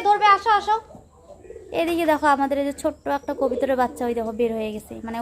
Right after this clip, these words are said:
উপর থেকে একদম নিচে পড়ে গেছে। তো ওকে আবার ওই যে অন্য কবিতরগুলা ইয়ে কামড় দিতেছে। হুস, হুস। এরকম করলে তো মারাই যাবে বাচ্চাটা। তো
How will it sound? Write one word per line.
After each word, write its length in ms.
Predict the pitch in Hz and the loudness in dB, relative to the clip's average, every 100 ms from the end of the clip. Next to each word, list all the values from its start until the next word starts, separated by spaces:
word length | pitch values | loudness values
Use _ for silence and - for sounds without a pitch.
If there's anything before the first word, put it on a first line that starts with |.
| 240 | -4
উপর 180 | 277 262 - | -4 -4 -2
থেকে 160 | - 320 | 0 0
একদম 240 | 277 - 262 247 | 0 -4 -4 -2
নিচে 180 | 254 247 | -4 -4
পড়ে 140 | 240 240 | -4 -4
গেছে। 200 | 233 311 415 - - - - - - - | -4 -4 -4 -4 -8 -12 -14 -14 -12 -4
তো 40 | 262 | -2
ওকে 140 | 269 294 | 0 2
আবার 140 | 285 285 | 2 2
ওই 40 | 262 | 2
যে 60 | 262 254 - | 2 0 -2
অন্য 140 | 285 285 277 | -2 -2 0
কবিতরগুলা 560 | 277 269 294 277 302 349 277 226 226 | -2 -2 -4 -4 -2 0 -2 -6 -6
ইয়ে 100 | 240 220 - - 302 | -4 -4 -8 -6 0
কামড় 240 | 269 226 214 | 0 0 -6
দিতেছে। 300 | - 208 - - - - - - - - - - 214 - - - - | -12 -12 -12 -10 -12 -12 -14 -14 -20 -20 -20 -18 -16 -12 -10 -8 6
হুস, 160 | 539 508 494 | 6 6 4
হুস। 140 | 523 - - - - - - 262 277 294 302 294 262 _ _ - - 208 240 302 | 2 0 -20 -20 -10 -8 -8 -12 -16 -18 -18 -20 -20 _ _ -20 -20 -20 -10 -6
এরকম 200 | 320 330 | -2 -2
করলে 160 | 349 330 320 | 0 -2 0
তো 40 | 294 | 2
মারাই 260 | 269 302 302 | 4 6 4
যাবে 160 | 254 226 | 2 0
বাচ্চাটা। 360 | 226 - 240 233 427 440 - - - - - - - | -2 -4 -10 -8 -6 -6 -8 -12 -14 -16 -18 -18 -16
তো 60 | 247 | -8